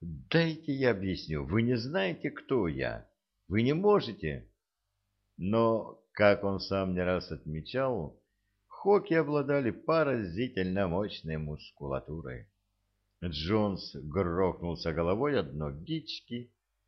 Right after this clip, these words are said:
и отрубился. «Завербованный хочет поговорить с тобой, капитан Ярдли», доложил Билли Боссан, вталкивая Алекса в каюту компании.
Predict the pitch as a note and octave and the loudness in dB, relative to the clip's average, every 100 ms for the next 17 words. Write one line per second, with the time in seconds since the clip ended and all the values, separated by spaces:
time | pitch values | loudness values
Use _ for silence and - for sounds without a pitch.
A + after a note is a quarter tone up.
0 | _ - D#3+ F#3 - - G#2+ - - E2+ | _ -6 -4 -4 -6 -6 -6 -6 -10 -8
1 | D#2 A#1 A#1+ A1+ - A#1 A1+ G#1+ - _ | -6 -8 -10 -12 -12 -10 -10 -12 -20 _
2 | _ _ _ _ _ _ _ _ _ _ | _ _ _ _ _ _ _ _ _ _
3 | _ _ _ _ _ _ _ _ _ - | _ _ _ _ _ _ _ _ _ -8
4 | D#2+ D2+ G2+ A2 G#2 A2+ A2 G#2+ G2+ - | -4 2 4 4 4 4 4 4 0 0
5 | G#2 - G#2 - F#2 F2 F#2+ G2+ G2 - | 0 0 -4 -2 0 2 2 0 -2 -8
6 | - D2+ D2 C2 - _ _ _ F2 E2 | -6 -4 -4 -6 -10 _ _ _ -6 -6
7 | F#2 - A2+ D#2 C#2+ C#2+ B1 B1+ C2 - | -4 0 0 0 -2 -2 -4 -10 -12 -12
8 | _ _ _ _ _ _ - F#2 F#2+ E2 | _ _ _ _ _ _ -2 2 2 2
9 | G#2 F#2+ D#2 C2+ F2+ F2 D#2+ D#2+ C#2 - | 0 0 -2 -2 0 0 0 -2 -2 4
10 | A#2 B2+ - B2+ B2+ - - _ _ - | 4 4 2 0 0 -10 -20 _ _ -4
11 | - D#3+ D3+ C#3 C3+ C3+ C3+ - G#2+ A2 | 2 4 4 2 2 2 0 -2 2 4
12 | A2+ A2+ - A2+ F#2+ D#2 D#2+ F2+ - G2+ | 4 2 -2 -2 0 -2 -2 -6 -6 -6
13 | C2+ B1+ B1 B1 | -4 -4 -6 -12